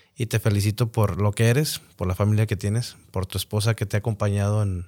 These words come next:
en esos momentos, porque yo creo que es, este, algo súper importante tener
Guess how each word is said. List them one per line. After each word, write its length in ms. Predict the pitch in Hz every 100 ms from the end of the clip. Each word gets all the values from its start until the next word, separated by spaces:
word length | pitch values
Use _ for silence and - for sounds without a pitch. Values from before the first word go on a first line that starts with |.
| _
en 120 | 95
esos 160 | 98 -
momentos, 400 | 113 113 120 131
porque 220 | 117 123
yo 100 | 120
creo 180 | 131 135
que 140 | 139
es, 240 | 127 - - - - _ _ _ - - _ _ _ 101 92
este, 260 | 127 113 -
algo 460 | 107 113 127 127 -
súper 340 | 139 120 117
importante 560 | 107 104 98 - 104 113
tener 400 | 110 101 98